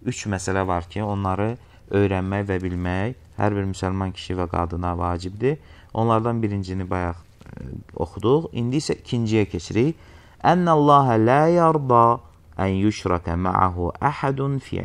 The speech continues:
ibadətih. İkinci məsələ odur ki, Allah Taala ona, onun o ibadətində, yəni ona ibadət etməkdə heç bir kəsin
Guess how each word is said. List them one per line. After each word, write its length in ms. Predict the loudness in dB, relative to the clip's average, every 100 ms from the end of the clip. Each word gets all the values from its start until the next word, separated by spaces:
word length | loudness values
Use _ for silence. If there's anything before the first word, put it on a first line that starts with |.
| -4
ibadətih. 760 | -2 0 0 -2 0 0 0 -4 -20 -20 -20 -20 -20 -20 -20 -20 -20 -20 -20
İkinci 320 | -6 -2 0 0
məsələ 340 | -2 0 2
odur 380 | 4 4 2 -4
ki, 220 | -6 -10 -10 -20 -20 0
Allah 440 | 4 4 4 2 2
Taala 680 | 2 6 6 6 6 6 4 -2 -20 -20 -20 -20 -20 -6 2
ona, 520 | 4 4 4 2 0 -4
onun 320 | -2 0 -2 -4
o 120 | -10 -10 -4
ibadətində, 880 | 2 4 4 2 -4 -4 -2 -2 -2 -2
yəni 160 | -2
ona 200 | -2 -2
ibadət 520 | 0 0 0 0 -4
etməkdə 540 | -6 -4 -4 -2 0 0 -2 -8 -20 -20 -12 2
heç 380 | 4 4 -2 -4
bir 140 | -4 -2
kəsin 500 | -4 -4 -4 -4